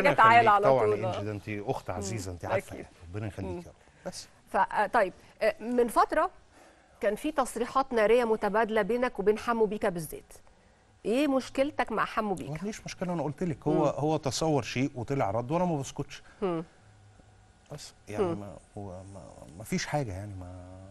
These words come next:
Speaker 2: وفي ناس كلموني قالوا لي ده طيب وبتاع وم-، يعني طب ما في ح-، كائنات كتيرة حوالينا طيبة يعني، فاهمة ازاي؟
Speaker 1: مم.
Speaker 2: مش هنقعد نتناقش معاها يعني.
Speaker 1: مم.
Speaker 2: خلاص الموضوع اتقفل.
Speaker 1: كائنات. أ-، وقفلت الموضوع.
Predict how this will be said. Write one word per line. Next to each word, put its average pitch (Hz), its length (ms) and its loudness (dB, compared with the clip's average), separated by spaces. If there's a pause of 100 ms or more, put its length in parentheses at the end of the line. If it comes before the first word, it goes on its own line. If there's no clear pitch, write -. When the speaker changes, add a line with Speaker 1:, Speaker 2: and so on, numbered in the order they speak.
(140)
Speaker 2:
وفي 143 360 -2
ناس 151 180 -2
كلموني 117 380 -4
قالوا 110 140 -4
لي 117 80 -4
ده 98 80 -4
طيب 98 440 -2
وبتاع 95 340 -8
وم-، 90 140 -8
يعني 90 240 -10
طب 101 140 -10
ما 117 200 -8
في 170 300 -8
ح-، 120 240 -4
كائنات 120 480 -6
كتيرة 135 320 -6
حوالينا 110 380 -6
طيبة 101 380 -6
يعني، 80 200 -14
فاهمة 92 280 -8
ازاي؟ 87 220 -8
Speaker 1:
مم. 175 260 -4 (360)
Speaker 2:
مش - 120 -6
هنقعد 123 220 -2
نتناقش 117 480 -8
معاها 95 260 -8
يعني. - 140 -20 (160)
Speaker 1:
مم. 180 260 0 (240)
Speaker 2:
خلاص - 320 -14 (440)
الموضوع 147 340 -2
اتقفل. - 380 -8
Speaker 1:
كائنات. 208 440 2 (440)
أ-، 233 160 4
وقفلت 233 420 4
الموضوع. 175 400 -4